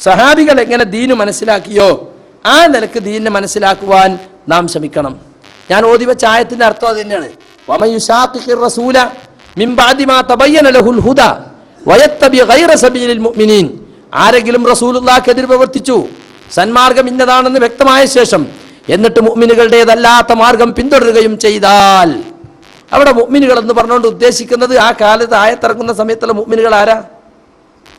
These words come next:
നബി സല്ലല്ലാഹു അലൈഹി വസല്ലം സ്വഹാബത്താണ്. അവരെ പറ്റിയാ പറഞ്ഞത്. അവരുടേതല്ലാത്ത മാർഗം സ്വീകരിക്കുകയും ചെയ്താൽ അവർ തിരിഞ്ഞിടത്തേക്ക് നാം അവനെ തിരിച്ചുവിടുന്നതാണ്. വനുസ്ലിഹി ജഹന്നം, അവനെ നരകത്തിൽ പ്രവേശിപ്പിക്കുന്നതുമാണ്. വസാഅത്ത് മസീറ,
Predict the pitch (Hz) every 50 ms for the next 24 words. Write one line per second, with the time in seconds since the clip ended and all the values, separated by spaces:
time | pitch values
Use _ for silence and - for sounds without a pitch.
0 | _ _ _ 135 147 151 151 220 220 233 240 208 254 277 254 - 226 196 202 233
1 | 262 269 285 277 - 262 226 185 143 104 - - - - - - _ _ _ _
2 | - 180 240 302 302 302 294 277 262 247 226 220 208 202 214 247 294 302 302 285
3 | 277 269 254 254 277 294 311 311 294 262 247 240 240 226 220 226 233 - 226 220
4 | 214 214 208 - 202 202 208 190 - 190 185 175 170 170 147 - - - - -
5 | - - - - 196 214 233 226 - 247 254 294 302 320 302 294 277 277 277 262
6 | 247 254 254 240 240 247 233 226 226 214 - - 233 240 240 247 247 226 220 220
7 | 202 202 202 196 185 180 175 170 160 135 92 - - - - - - _ _ -
8 | 170 214 214 - 214 202 202 202 208 196 180 185 196 214 208 214 208 202 196 190
9 | 190 190 202 233 254 233 - 214 196 196 196 196 233 269 - 214 - 208 185 202
10 | 196 196 180 - - 180 180 185 180 165 143 - - - - - _ - 139 147
11 | - 196 196 190 190 190 202 190 196 185 - 220 233 226